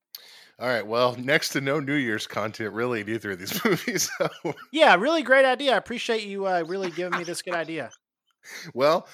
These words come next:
Speaker 1: we've got a whole month of my idea coming up next, so, uh, I'm really about to enter a, it, it'll be a comeback or it'll be just the losing streak continues. Either one.
Speaker 2: It's gonna be like a Dumb and Dumber situation when he rolls up on that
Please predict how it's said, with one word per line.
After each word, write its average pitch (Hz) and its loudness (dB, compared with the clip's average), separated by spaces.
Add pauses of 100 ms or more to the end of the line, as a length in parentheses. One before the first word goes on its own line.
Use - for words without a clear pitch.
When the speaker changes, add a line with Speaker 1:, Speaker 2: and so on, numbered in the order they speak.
(140)
Speaker 1:
we've 151 -4
got 226 6
a 180 8
whole 175 8
month 170 2
of 92 -12
my 101 0
idea 98 -2
coming 107 -4
up 104 -6
next, 110 -4
so, 92 -6
uh, 87 -6
I'm 117 -8
really 147 -2
about 104 -2
to 85 -8
enter 98 -8
a, 82 -8 (680)
it, 104 -10
it'll 113 -6
be 113 -2
a 98 -2
comeback 160 -2
or 117 -2
it'll 101 -4
be 95 -10
just 95 -14 (160)
the 87 -12
losing 110 -8
streak 120 -10
continues. 87 -14
Either 104 -10
one. 82 -12
Speaker 2:
It's - -20
gonna 165 -10
be 165 -6
like 165 -4
a 147 -6
Dumb 156 -4
and 143 -10
Dumber 147 -4
situation 135 -10
when 127 -12
he 139 -8
rolls 135 -4
up 143 0
on 131 -4
that 131 -6